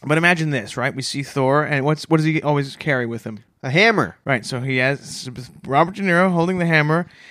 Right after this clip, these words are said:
Speaker 1: and he turns to the camera and says, "I'm gonna swing my hammer a little bit."
Speaker 2: Okay.
Speaker 1: Right?
Speaker 2: Okay.
Speaker 1: 'Cause he, that's the way he talks.
Speaker 2: That is, yes. Yes. Meet the Fockers. Remember that one?
Speaker 1: Oh,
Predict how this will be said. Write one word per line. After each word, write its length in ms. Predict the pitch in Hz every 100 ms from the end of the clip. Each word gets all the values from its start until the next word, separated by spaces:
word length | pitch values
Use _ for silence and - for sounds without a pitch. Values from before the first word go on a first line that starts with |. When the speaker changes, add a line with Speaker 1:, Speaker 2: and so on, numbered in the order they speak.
| - -
Speaker 1:
and 60 |
he 60 | 127
turns 260 | 143 160 160
to 60 |
the 60 | 170
camera 340 | 175 170 165
and 60 | 147
says, 360 | 151 143 127 - - - _ _
"I'm 120 | 214 254
gonna 80 | 226
swing 240 | - 269
my 140 | 247
hammer 500 | 226 247 214 143 113 _ _
a 40 | -
little 420 | - - 220 202
bit." 400 | 185 220 - - _ _ _ _ - 480 539 554 554 523
Speaker 2:
Okay. 440 | - 233 214 214
Speaker 1:
Right? 400 | 180 240 415 -
Speaker 2:
Okay. 500 | 277 330 196 190 240 330
Speaker 1:
'Cause 160 | 175
he, 120 | 175 170
that's 280 | 156 170 -
the 80 |
way 180 | 175 185
he 80 | 180
talks. 600 | 156 262 - - - - _ _ _ _ -
Speaker 2:
That 220 | 135 139
is, 400 | 220 339 143 135
yes. 720 | 135 226 269 - - - - - 277 _ _ _ _ _ _
Yes. 420 | - 175 165 - -
Meet 180 | 214 208
the 80 | 185
Fockers. 560 | 196 254 - 180 127
Remember 220 | 131 143
that 200 | 143 147
one? 300 | 170 208 277 311
Speaker 1:
Oh, 380 | 208 233 226